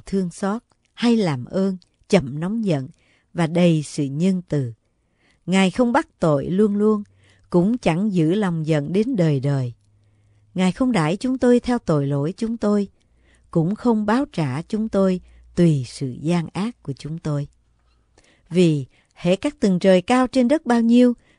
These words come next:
thì sự nhân từ Ngài càng lớn cho kẻ nào kính sợ Ngài bấy nhiêu. Phương Đông xa cách phương Tây bao nhiêu, thì Ngài đã đem sự vi phạm chúng tôi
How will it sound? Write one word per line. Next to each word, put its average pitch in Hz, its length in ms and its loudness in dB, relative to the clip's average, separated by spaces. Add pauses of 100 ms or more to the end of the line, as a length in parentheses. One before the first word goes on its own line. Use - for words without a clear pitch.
thì 180 160 0
sự 147 200 -4
nhân 240 320 2
từ 170 260 2
Ngài 147 400 -2 (120)
càng 151 280 0
lớn 180 340 0
cho 254 160 -2
kẻ 147 180 -4
nào 151 340 -6
kính 220 240 -2
sợ - 300 -6
Ngài 139 340 -6
bấy 165 160 -4
nhiêu. 180 320 -2 (1040)
Phương 214 260 2
Đông 202 280 2
xa 190 280 -4
cách 226 220 -4
phương 214 260 -2
Tây 202 240 2
bao 202 220 0
nhiêu, 208 320 2 (540)
thì 160 240 -2
Ngài 139 360 -2
đã 143 160 -4
đem 202 300 0
sự 135 240 -8
vi 214 220 2
phạm 143 320 -6
chúng 214 240 -6
tôi 220 300 0